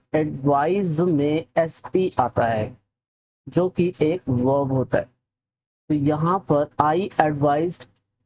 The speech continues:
ये subject है और उसके बाद में verb आनी चाहिए, ठीक है ना? Verb आनी चाहिए, तो verb में ईडी लग सकता है, Noun में तो second form हो नहीं सकता। Noun का second form कहाँ होगा? Verb का second form होता है।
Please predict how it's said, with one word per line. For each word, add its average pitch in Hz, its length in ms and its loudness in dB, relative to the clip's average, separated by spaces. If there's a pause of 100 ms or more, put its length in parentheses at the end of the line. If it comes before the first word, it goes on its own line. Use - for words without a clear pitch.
(200)
ये 147 120 0
subject 143 680 -2
है 160 260 0
और 180 60 -2
उसके 175 220 -2
बाद 185 220 0
में 208 100 0
verb 143 400 0
आनी 175 180 -2
चाहिए, 143 340 -2 (1200)
ठीक 160 180 -6
है 220 60 2
ना? 208 140 0
Verb 156 460 0
आनी 196 240 0
चाहिए, 208 240 0
तो 196 120 0
verb 156 360 0
में 208 360 0 (640)
ईडी 180 320 0
लग 151 140 0
सकता 156 360 -2
है, 147 240 -4 (1300)
Noun 131 480 0
में 180 340 0
तो 202 140 0
second 180 400 0
form 180 220 2
हो 160 140 2
नहीं 180 140 0
सकता। 180 260 -2
Noun 151 400 2
का 190 120 0
second 190 360 0
form 190 260 -2
कहाँ 180 140 0
होगा? 180 260 0 (100)
Verb 143 320 2
का - 140 0
second 180 360 -2
form 165 180 0
होता 160 200 0
है। 165 80 -4